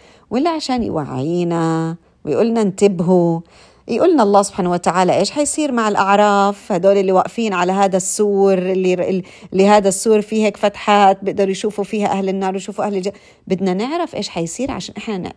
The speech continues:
نختار أعمالنا هلأ وإحنا عايشين. نعرف يوم البعث إيش فيه، القبر إيش فيه،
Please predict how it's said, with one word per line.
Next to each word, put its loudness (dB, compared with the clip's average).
نختار -2
أعمالنا -4
هلأ -4
وإحنا -6
عايشين. -4
نعرف 0
يوم 2
البعث 0
إيش -4
فيه، -4
القبر 0
إيش -2
فيه، -4